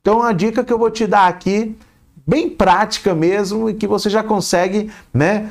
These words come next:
colocar aí, é, pra testar, né, se a minha dica está boa ou não, imediatamente, tá? Sempre tente interpretar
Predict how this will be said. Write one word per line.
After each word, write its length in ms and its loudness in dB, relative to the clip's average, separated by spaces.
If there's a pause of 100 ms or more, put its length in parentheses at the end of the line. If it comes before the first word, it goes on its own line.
(140)
colocar 720 4
aí, 580 0 (220)
é, 280 2
pra 240 2
testar, 680 0
né, 100 2
se 120 0
a 20 2
minha 180 0
dica 260 0
está 240 2
boa 380 4
ou 120 2
não, 380 2 (460)
imediatamente, 1080 2 (140)
tá? 400 2
Sempre 640 0
tente 680 -2 (200)
interpretar 1300 2